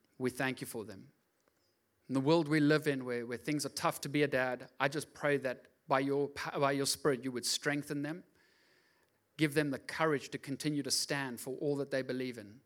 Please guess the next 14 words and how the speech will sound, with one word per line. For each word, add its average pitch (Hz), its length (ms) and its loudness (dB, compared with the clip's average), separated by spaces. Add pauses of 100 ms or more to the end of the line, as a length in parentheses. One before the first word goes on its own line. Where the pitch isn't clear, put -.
(540)
no 127 60 0
matter 135 220 4
what 151 260 4
comes 160 280 -2
their 156 180 2
way, 123 280 -2 (360)
that 120 180 0
you 143 140 0
would 127 120 0
protect - 520 -2
them 147 180 0
and 135 100 -2
their 135 120 -2
families. 113 640 -8